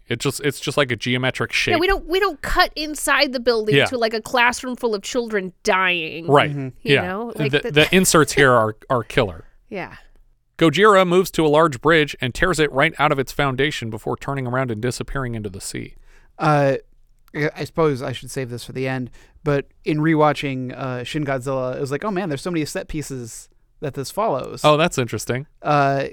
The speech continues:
Speaker 3: g-, and the bri-, the bridge sequence is one of 'em.
Speaker 1: Yeah. The next plan is to construct an enormous electric fence to stop Gojira. The whole thing comes together surprisingly quickly.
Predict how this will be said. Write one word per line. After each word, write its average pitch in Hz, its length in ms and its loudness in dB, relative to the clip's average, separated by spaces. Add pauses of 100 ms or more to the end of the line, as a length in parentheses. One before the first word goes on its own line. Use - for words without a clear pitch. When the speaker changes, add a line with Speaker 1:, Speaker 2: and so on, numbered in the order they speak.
(140)
Speaker 3:
g-, - 160 -14
and 139 280 -2
the 135 60 -2
bri-, 165 180 0
the 151 120 0
bridge 160 260 4
sequence 135 380 -6
is 123 100 -12
one 165 140 -6
of 131 80 -8
'em. 123 180 -10
Speaker 1:
Yeah. 131 240 4 (1040)
The 156 80 2
next 196 200 2
plan 185 340 2
is 151 220 2
to 160 160 2
construct 165 560 0
an 143 140 -2
enormous 156 480 0
electric 143 400 -2
fence 147 360 -4
to 120 100 -6
stop 139 280 -2
Gojira. 120 460 0 (380)
The - 80 4
whole 190 140 8
thing 196 180 4
comes 190 220 2
together 160 320 2
surprisingly 143 580 0
quickly. - 460 -4